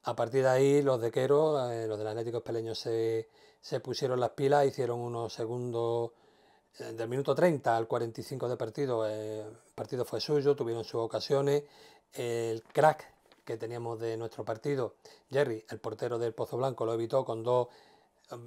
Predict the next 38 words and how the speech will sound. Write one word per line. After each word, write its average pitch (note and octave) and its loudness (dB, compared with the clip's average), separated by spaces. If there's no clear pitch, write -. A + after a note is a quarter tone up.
con E3 0
una, F#3+ 4
sobre C#3 0
todo E3 4
una D#3+ 2
gran D3+ 4
intervención, C3+ 0
porque A#2+ -2
el A#2 2
otro A#2+ -2
fue - -8
un A#2 -8
tiro A#2 -4
que, A2+ -2
que A2 -2
se - -10
marchó A2+ -4
desviado. A#2 0
Y, F#3+ 2
eh, B2 -2
los A#2+ -2
primeros C3+ 0
quince C#3 -4
minutos, C3+ 4
en B2 -8
donde A2+ -2
vinieron, A#2+ -4
pues, A2+ -2
los A2+ -2
dos B2 2
goles A#2+ 0
de, A2+ 0
del A2 -2
Espeleño A#2+ -4
para A#2 0
empatar A#2 -2
el A#2+ -2
partido. A#2+ -4